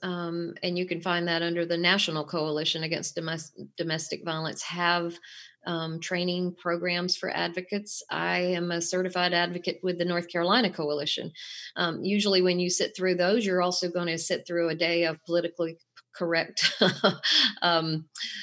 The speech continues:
indoctrination, <laughs> should I say? <laughs> I don't know. But, um, ours doesn't have all that. We basically just talk about the dynamics of domestic abuse, and we have,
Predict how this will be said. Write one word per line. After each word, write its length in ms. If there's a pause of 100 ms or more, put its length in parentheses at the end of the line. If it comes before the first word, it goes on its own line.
(680)
indoctrination, 840 (200)
<laughs> 180
should 240
I 120
say? 680
<laughs> 40
I 160
don't 140
know. 160 (560)
But, 380
um, 520
ours 240
doesn't 280
have 160
all 160
that. 400
We 520
basically 520
just 220
talk 220
about 220
the 60
dynamics 600
of 100
domestic 480
abuse, 420
and 140
we 200
have, 340